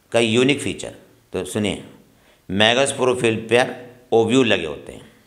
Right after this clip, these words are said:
मेगास्पोरोफिल पर ovule लगे होते हैं। Next question, जिम्नोस्पर्म में फर्टिलाइजेशन किस प्रकार का है? जिम्नोस्पर्म में फर्टिलाइजेशन है साइफिनोगैमस,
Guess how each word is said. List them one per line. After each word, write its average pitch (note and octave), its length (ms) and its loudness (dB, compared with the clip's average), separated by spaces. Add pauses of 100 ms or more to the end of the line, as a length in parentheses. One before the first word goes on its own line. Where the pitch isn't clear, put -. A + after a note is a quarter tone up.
(340)
मेगास्पोरोफिल F#2+ 600 0
पर B2+ 340 2 (540)
ovule A#2 340 4
लगे F2 180 0
होते C2 240 -12
हैं। - 200 -20 (1700)
Next A#2 200 2
question, E2+ 300 -6 (3000)
जिम्नोस्पर्म C3 800 2
में C#3 480 -4 (1040)
फर्टिलाइजेशन A#2+ 680 2
किस C3+ 140 -6
प्रकार D#2+ 440 -8
का - 60 -14
है? - 120 -20 (2000)
जिम्नोस्पर्म A2+ 600 0
में B2 140 0
फर्टिलाइजेशन G#2 560 0
है C#3 140 4
साइफिनोगैमस, D#2 840 -4